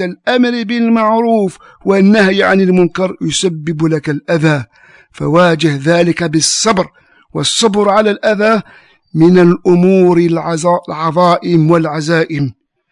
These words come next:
قال ابن كثير: "علم أن الآمر بالمعروف والناهي عن المنكر لا بد أن يناله من الناس أذى،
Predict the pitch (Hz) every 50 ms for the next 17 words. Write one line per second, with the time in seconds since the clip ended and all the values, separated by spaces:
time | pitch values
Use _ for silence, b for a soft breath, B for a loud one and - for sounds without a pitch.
0 | _ _ _ _ _ _ _ _ _ _ - - 240 247 226 196 170 190 185 -
1 | 180 175 - - 196 190 170 147 131 - _ _ _ _ _ _ _ _ _ -
2 | - 240 285 285 277 254 240 226 - - 226 226 220 220 214 214 202 202 202 196
3 | - - - 247 240 233 214 202 202 202 196 190 180 175 165 185 180 180 180 180
4 | 175 170 170 170 180 190 196 202 185 175 147 - - - _ _ _ _ _ _
5 | _ _ - 180 196 202 196 190 185 190 208 208 190 190 185 175 180 185 180 170
6 | 175 175 175 170 165 160 170 180 180 180 165 - - 165 156 - - _ _ -
7 | 156 185 208 226 233 220 202 190 175 165 185 190 165 160 160 175 180 - 185 190
8 | 180 180 180 175 175 170 170 180 180 180 170 170 165 156 156 160 160 165 165 170
9 | 170 160 160 156 165 165 165 156 151 - - 156 165 - - 220 196 208 208 180
10 | 147